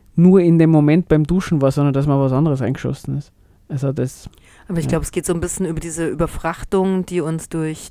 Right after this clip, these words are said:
Speaker 2: Telefone, Apps, ähm, Nachrichten, die wir ständig kriegen, die uns quasi zusätzlich stresst und dass es darum geht, sich so ein bisschen abzugrenzen und sich auf sich selbst zu fokussieren. Ich würde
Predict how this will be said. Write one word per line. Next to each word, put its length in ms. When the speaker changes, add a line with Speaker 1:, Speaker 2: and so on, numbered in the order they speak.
Speaker 2:
Telefone, 1000
Apps, 640
ähm, 520
Nachrichten, 540
die 80
wir 100
ständig 360
kriegen, 340
die 100
uns 160
quasi 320
zusätzlich 460
stresst 360
und 80
dass 100
es 80
darum 280
geht, 160
sich 140
so 60
ein 60
bisschen 260
abzugrenzen 600
und 60
sich 120
auf 80
sich 120
selbst 260
zu 80
fokussieren. 420
Ich 100
würde 220